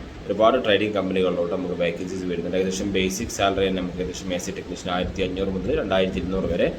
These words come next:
ഫ്രഷ് ആയിട്ട് പോകുന്ന ഒരാൾക്ക് എന്തുണ്ട്, സാലറി കാര്യങ്ങളൊക്കെ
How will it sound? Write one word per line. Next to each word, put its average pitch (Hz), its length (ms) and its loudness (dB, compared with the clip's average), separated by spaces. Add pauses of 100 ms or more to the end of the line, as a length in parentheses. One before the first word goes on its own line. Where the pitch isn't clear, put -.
(420)
ഫ്രഷ് - 320 0
ആയിട്ട് - 140 4
പോകുന്ന 101 280 4
ഒരാൾക്ക് 82 320 2
എന്തുണ്ട്, 90 420 -2
സാലറി 87 460 -2
കാര്യങ്ങളൊക്കെ 82 560 -2